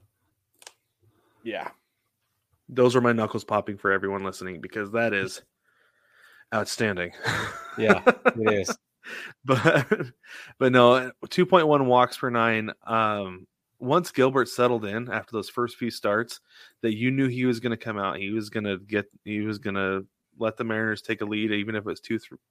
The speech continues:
Speaker 1: two, three runs, whatever, and it was gonna be outstanding. This kid is gonna anchor this staff. I mean, they got Ro-, you got Robbie Ray, right, is the ace, but Logan
Speaker 2: Yeah.
Speaker 1: Gilbert is gonna be the two, um, potentially the three when George Kirby comes up.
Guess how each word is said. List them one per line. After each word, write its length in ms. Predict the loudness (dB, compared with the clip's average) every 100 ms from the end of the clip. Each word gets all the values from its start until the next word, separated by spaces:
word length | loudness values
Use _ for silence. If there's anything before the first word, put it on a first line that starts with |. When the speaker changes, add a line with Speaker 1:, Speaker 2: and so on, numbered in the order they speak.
| _ _
Speaker 1:
two, 180 | -6 -6
three 220 | -2 -4
runs, 280 | 0 -2 -2
whatever, 400 | 2 2 2 -2 -8 -20 -20 _ -6
and 120 | -2
it 100 | 0
was 180 | -2 -4
gonna 220 | -6 -6
be 320 | -6 -4 -2
outstanding. 560 | -2 -4 -6 -8 -8 -14 _ -6
This 220 | -6 -2
kid 260 | 2 2
is 180 | 2 -2
gonna 180 | -4 -4
anchor 420 | -2 -4 -2 -2
this 180 | -2 -4
staff. 360 | -2 0 2 0
I 80 |
mean, 180 | -4 -4
they 60 | 6
got 180 | 6 8
Ro-, 220 | 6 6
you 100 | 4
got 140 | 2
Robbie 300 | 6 4 4
Ray, 320 | 2 2 0 _ _
right, 220 | 2 2 2
is 160 | -6
the 140 | -6 -6
ace, 280 | -6 -8 -18 _ -20 -20 _
but 120 | -2
Logan 420 | 8 10 10 4 2
Speaker 2:
Yeah. 80 |
Speaker 1:
Gilbert 320 | 4 4 2 -2
is 100 | -2
gonna 240 | -4 -2
be 220 | -2 -2
the 100 | -2
two, 500 | -6 -2 2 2 0 _ _ _ -20 -6
um, 460 | -4 -2 -4 -8 _
potentially 480 | -10 -2 -2 0 0
the 140 | -2
three 840 | -6 -20 -6 -4 2 2 4 2
when 380 | 0 0 -2 -2
George 300 | 2 2 0
Kirby 280 | -2 0 0
comes 300 | 0 0 2
up. 220 | 2